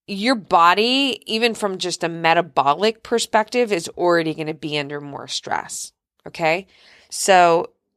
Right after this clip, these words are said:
if that's the case, and there's actual emotional stress going on too because of life,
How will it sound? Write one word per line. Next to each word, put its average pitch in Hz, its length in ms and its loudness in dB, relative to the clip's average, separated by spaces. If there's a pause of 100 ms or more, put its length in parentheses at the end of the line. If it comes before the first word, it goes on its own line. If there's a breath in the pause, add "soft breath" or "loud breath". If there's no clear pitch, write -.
if 185 180 -2
that's 214 360 2
the 220 120 -4
case, 170 680 -2
and 175 120 -6
there's 165 200 -2 (100)
actual 170 500 -2
emotional 170 720 0
stress 156 420 -2
going 160 280 -4
on 151 220 -4
too 214 360 0
because 165 320 -6
of 147 140 -4
life, 175 500 0